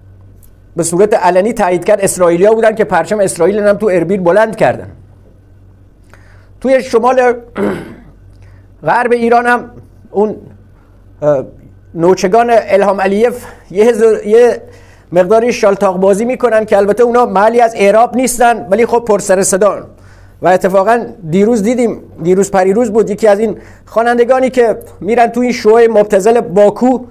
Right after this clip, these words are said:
و واسه خوشرقصیشون هر کاری می‌کنن، دیدیم اون افشین آذری رو با چه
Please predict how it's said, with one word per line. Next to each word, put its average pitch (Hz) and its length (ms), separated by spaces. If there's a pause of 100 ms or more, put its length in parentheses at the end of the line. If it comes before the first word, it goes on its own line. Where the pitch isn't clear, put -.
(480)
و 165 80
واسه 185 460
خوشرقصیشون 208 800
هر 208 120
کاری 214 240
می‌کنن، 208 300
دیدیم 220 240
اون 226 120
افشین 180 360
آذری 196 380
رو 220 80
با 175 180
چه 220 240